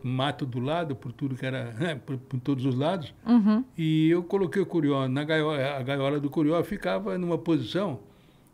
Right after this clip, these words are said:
Speaker 1: que, coincidentemente, era a única posição que tinha um sinal bom de internet pra mim poder fazer o comentário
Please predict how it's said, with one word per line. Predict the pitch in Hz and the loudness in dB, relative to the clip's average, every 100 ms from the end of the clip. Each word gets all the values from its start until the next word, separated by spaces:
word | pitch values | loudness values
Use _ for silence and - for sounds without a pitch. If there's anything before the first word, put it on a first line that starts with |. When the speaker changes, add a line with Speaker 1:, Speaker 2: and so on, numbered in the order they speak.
| _ | _
Speaker 1:
que, | 165 | -4
coincidentemente, | 151 208 226 - 143 151 139 143 175 185 - 165 170 | -2 0 0 0 0 0 2 0 0 -2 -4 -6 -2
era | 175 165 | 0 2
a | |
única | 165 214 214 170 | 2 2 0 -2
posição | 165 156 143 - 165 170 | 0 0 0 0 -2 -2
que | 190 | -4
tinha | - 175 | -2 0
um | 160 | 0
sinal | - 151 165 156 | 0 0 0 0
bom | 151 160 | 2 2
de | 156 | 2
internet | 156 151 151 156 156 | 0 0 0 -2 -2
pra | 156 156 | -4 -2
mim | 156 | -2
poder | 156 143 147 | -2 -2 -2
fazer | 151 147 | -2 -4
o | 156 | -4
comentário | 147 147 147 156 | -4 -4 -4 -4